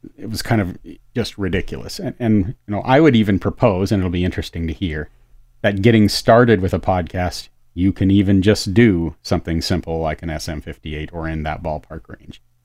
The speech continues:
And that it's not until you get to a point where you really feel like, "Oh, I, I need to have that extra little bump up to the next, to that top step,"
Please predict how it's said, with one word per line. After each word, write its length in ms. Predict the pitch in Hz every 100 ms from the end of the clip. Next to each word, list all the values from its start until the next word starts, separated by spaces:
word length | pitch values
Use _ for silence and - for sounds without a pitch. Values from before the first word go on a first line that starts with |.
| _ _
And 200 | 92 87
that 160 | 85 85
it's 160 | -
not 320 | 92 92 87 - _ _ _ _ _ _ _
until 380 | 104 - 104 98
you 140 | 95
get 160 | 90 87
to 100 | 87
a 60 |
point 320 | - 98 90 90
where 100 | 85
you 160 | 85
really 240 | 85 82 82
feel 220 | 92 85
like, 240 | 85 76
"Oh, 260 | 87 82 80
I, 220 | 87 - 92
I 120 | 95
need 180 | 95 82
to 80 | 85
have 300 | 85 82 85
that 200 | 80 85
extra 420 | - - - 80
little 640 | 85 90 90 85 85 82
bump 360 | 82 87 80 98
up 360 | 85 - - _ _ 85
to 60 |
the 120 | 80
next, 480 | 80 73 - - - _ _
to 60 | 85
that 220 | 78 - _
top 340 | - 85 80 -
step," 320 | - 82